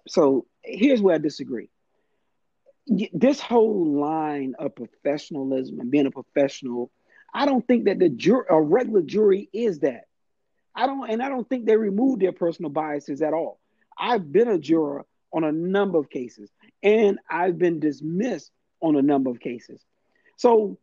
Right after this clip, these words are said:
I think who I am as a professional and who I was as a juror and who the people I've seen as jurors, I don't think those people are professional or use their professionalism at all. I think they use their biases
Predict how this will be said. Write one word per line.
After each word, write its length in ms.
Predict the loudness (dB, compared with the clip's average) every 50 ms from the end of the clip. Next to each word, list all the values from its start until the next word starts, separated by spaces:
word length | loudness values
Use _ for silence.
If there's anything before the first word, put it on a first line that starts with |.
| _ _ _ _ _ _ _ -6
I 240 | -4 0 0 0 -2
think 320 | -2 -4 -4 -4 -6 -8 -10
who 240 | -8 -6 -4 -2 -2
I 100 | -2 -2
am 180 | -2 -2 -2 -2
as 160 | -4 -4 -4
a 40 | -6
professional 640 | -8 -10 -8 _ -4 -4 -4 -4 -6 -8 -8 -6
and 120 | -6 -6 -4
who 180 | -2 0 2 2
I 160 | 2 0 0
was 280 | -2 -2 -2 -2 -4 -4
as 180 | -6 -6 -8
a 80 | -10 -12
juror 500 | -8 -2 2 4 4 4 4 0 -4 -10 _ _ _ _ _ _ _ _ _
and 180 | 0 0 0 2
who 140 | 2 2 2
the 140 | 2 2 2
people 280 | 0 -2 -2 -2 -4
I've 240 | -4 -4 -4 -6 -8
seen 300 | -6 -4 -2 -2 -2 -2
as 140 | -4 -6 -4
jurors, 460 | -2 0 0 2 2 0 -2 -4 -10 _ _ _ _ _ _ _ _ _ _
I 140 | -2 0 0
don't 180 | 0 0 -2 -4
think 160 | -6 -4 0
those 180 | 0 0 0 2
people 240 | 0 -2 0 0
are 80 | -2 -2
professional 760 | -2 -6 -4 -2 -2 -4 -2 -2 -2 0 0 0 0 -2 -4 _ _ _ _ _ -20 _ _ _ _ 2
or 120 | 2 2
use 340 | 4 4 4 4 4 4 4
their 120 | 0 -2
professionalism 760 | -2 -6 -10 -8 -8 -8 -6 -6 -6 -2 0 0 0 -2 -4
at 140 | -4 -2 -2
all. 340 | -2 -2 -2 -4 -6 -8 _ _ _ _ _ _ _ _ _ _ _ _ _
I 100 | -2 0
think 180 | 0 0 0 0
they 80 | 2 2
use 240 | 2 2 2 2
their 160 | 2 2 2 0
biases 720 | 0 -2 -4 -4 -4 -6 -8 -10 -14 -18 -20 -20 -20 _